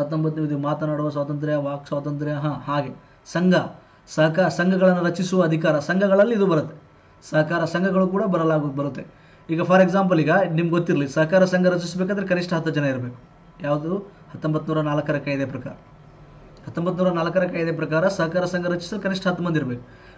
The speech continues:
ನೀವು ಹತ್ತು ಮಂದಿ ಕೂಡಿ ಸಹಕಾರ ಸಂಘ ರಚಿಸ್-, ರಚಿಸ್ತಾ ಇದ್ದೀರಾ, ಈಗ ನಿಮ್ಮ registration ಮಾಡಿಸ್ಬೇಕಾಗಿದೆ, ಸರ್ಕಾರ ನಿಮಗದು registration ಮಾಡಿಸ್ಕೊಡ್ಲೇಬೇಕು. ಈ ಸಹಕಾರ ಇಲಾಖೆ ಅಂತ ಇರ್ತದೆ, ಸಹಕಾರ ಮಂತ್ರಿ, ಸಹಕಾರ, ಆ, ಇಲಾಖೆ, ಮಂತ್ರಾಲಯ ಎಲ್ಲ ಇದಾವೆ.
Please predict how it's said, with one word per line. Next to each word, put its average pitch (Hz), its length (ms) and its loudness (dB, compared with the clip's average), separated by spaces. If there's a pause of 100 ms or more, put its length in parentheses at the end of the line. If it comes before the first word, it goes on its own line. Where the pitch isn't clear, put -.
ನೀವು 185 120 4
ಹತ್ತು 185 180 4
ಮಂದಿ 208 220 4
ಕೂಡಿ 220 360 -2
ಸಹಕಾರ 185 380 2
ಸಂಘ 208 200 0
ರಚಿಸ್-, 180 640 0
ರಚಿಸ್ತಾ 180 340 0
ಇದ್ದೀರಾ, 156 440 2 (260)
ಈಗ 170 160 2
ನಿಮ್ಮ 185 180 6
registration 185 580 0
ಮಾಡಿಸ್ಬೇಕಾಗಿದೆ, 170 640 2
ಸರ್ಕಾರ 170 380 0
ನಿಮಗದು 175 560 0 (440)
registration 156 420 -2
ಮಾಡಿಸ್ಕೊಡ್ಲೇಬೇಕು. 151 680 -2 (800)
ಈ 135 60 -8
ಸಹಕಾರ 147 400 0
ಇಲಾಖೆ 165 300 0
ಅಂತ 185 100 0
ಇರ್ತದೆ, 185 260 -2
ಸಹಕಾರ 147 380 -2 (360)
ಮಂತ್ರಿ, 151 420 -2
ಸಹಕಾರ, 151 420 0 (640)
ಆ, 180 120 -2
ಇಲಾಖೆ, 160 420 0
ಮಂತ್ರಾಲಯ 160 440 -2
ಎಲ್ಲ 196 120 4
ಇದಾವೆ. 180 380 2